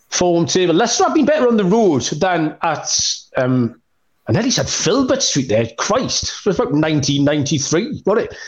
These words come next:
Um, better at the King, uh, better on the road than at the King Power.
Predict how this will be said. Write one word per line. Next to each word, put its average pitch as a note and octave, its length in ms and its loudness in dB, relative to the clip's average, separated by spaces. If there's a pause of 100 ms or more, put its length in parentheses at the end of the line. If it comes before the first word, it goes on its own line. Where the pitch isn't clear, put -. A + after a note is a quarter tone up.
(140)
Um, E3 340 0 (280)
better G#3+ 180 0
at G3+ 80 -2
the F#3 80 -2
King, F#3 420 0 (120)
uh, E3+ 460 2 (160)
better G#3 220 2
on G3 100 4
the F3 60 4
road F3+ 140 4
than D3+ 140 0
at D#3+ 60 -4
the C#3 80 0
King C#3+ 240 -2
Power. C#3 320 -2